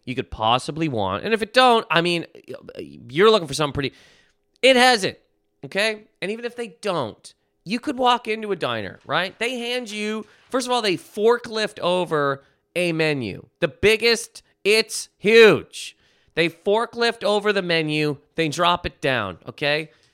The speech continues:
You can even not open the menu at a diner. You cannot open the massive super menu and just go, "Uh,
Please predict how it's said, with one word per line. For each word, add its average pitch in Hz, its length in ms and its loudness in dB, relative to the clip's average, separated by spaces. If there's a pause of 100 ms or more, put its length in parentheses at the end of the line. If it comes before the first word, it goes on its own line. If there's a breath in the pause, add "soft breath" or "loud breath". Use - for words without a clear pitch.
You 240 180 -4
can 277 220 -6
even 170 380 -2
not 214 300 0
open 262 440 2
the 156 80 -2
menu 156 640 -2 (560)
at 202 220 4
a 202 60 -2
diner. 170 480 0
You 202 140 -10
cannot 208 840 -4
open 196 600 0 (400 soft breath)
the 180 200 -6
massive 220 1040 -2 (380)
super 196 960 2 (520)
menu 160 640 0 (380)
and 165 160 -8
just 170 240 -10
go, 143 420 -2 (800)
"Uh, 214 760 -2